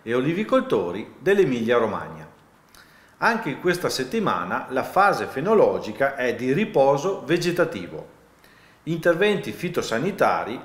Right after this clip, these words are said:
non attuare alcun trattamento. Situazione negli oliveti.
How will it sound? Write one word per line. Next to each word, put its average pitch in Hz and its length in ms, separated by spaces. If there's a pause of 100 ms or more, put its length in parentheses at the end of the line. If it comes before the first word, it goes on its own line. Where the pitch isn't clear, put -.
non 170 320
attuare 110 680
alcun 196 480
trattamento. 131 840 (840)
Situazione 254 760
negli 220 220
oliveti. 156 640